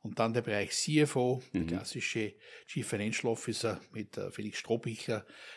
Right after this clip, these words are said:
Speaker 1: der eben dann den ganzen Bereich Finance, Prozesse, äh, das ganze Thema I C T et cetera abdeckt.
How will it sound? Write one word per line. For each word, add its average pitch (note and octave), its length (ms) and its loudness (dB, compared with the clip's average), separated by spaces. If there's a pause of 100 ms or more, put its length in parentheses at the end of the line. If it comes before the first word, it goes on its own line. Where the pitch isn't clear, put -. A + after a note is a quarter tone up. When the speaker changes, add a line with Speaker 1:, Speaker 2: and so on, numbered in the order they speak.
(140)
Speaker 1:
der G#2+ 140 4
eben A2+ 140 0
dann G#2+ 180 0
den A2 160 0
ganzen G2+ 380 -4
Bereich F#2 340 -6
Finance, A2+ 800 0 (340)
Prozesse, A2+ 880 2 (540)
äh, G#2 200 2
das - 200 -6
ganze G#2 300 -2
Thema A2 320 -2
I A2 80 0
C - 240 0
T G#2 220 -6
et F#2 100 -6
cetera - 360 -8
abdeckt. - 500 -18